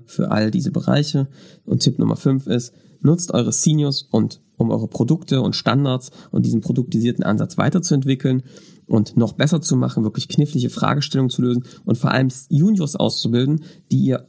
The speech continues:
in den Projekten einsetzt, im Customizing mit Kunden und dass sie da ausgebildet und gecoacht werden, damit ihr eben auch euch unabhängiger macht von Einzelköpfen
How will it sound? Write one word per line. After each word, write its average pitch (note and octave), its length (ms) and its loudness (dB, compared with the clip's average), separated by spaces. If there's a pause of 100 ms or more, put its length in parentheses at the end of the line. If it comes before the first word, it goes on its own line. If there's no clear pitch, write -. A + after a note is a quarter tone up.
in B2+ 100 4
den A#2 140 0
Projekten C#3 400 -2
einsetzt, A#2+ 420 -2
im - 100 -2
Customizing B2 680 0
mit A2+ 120 -2
Kunden B2 500 0 (180)
und G#2+ 160 2
dass - 100 2
sie - 80 0
da - 220 -2
ausgebildet A#2+ 480 0
und - 100 -2
gecoacht A#2+ 420 -2
werden, A2+ 240 0 (140)
damit A#2+ 380 0
ihr A#2+ 260 -2
eben A#2 300 0
auch - 260 -2
euch A2+ 260 0
unabhängiger C3 540 2
macht A#2+ 240 -2
von A2 160 -2
Einzelköpfen B2 760 -2